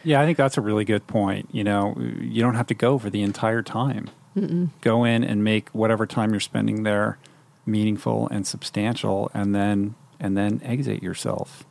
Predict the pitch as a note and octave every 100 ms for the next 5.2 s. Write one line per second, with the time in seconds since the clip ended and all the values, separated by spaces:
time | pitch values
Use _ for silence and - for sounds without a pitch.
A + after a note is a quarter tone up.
0 | - D#3+ E3+ E3+ D#3 G2 G2+ C#3 - E3+
1 | D#3+ E3 E3+ E3 D3 - F#3+ F3 E3 D#3+
2 | D3 C#3 C#3+ B2+ B2 A#2 - - A#2 B2
3 | G#2+ A2 A2 G#2 - A2 G#2+ G#2 G2 -
4 | E3 D#3+ F3 D#3+ D#3 D#3 D3 D3 D3+ C#3+
5 | C#3+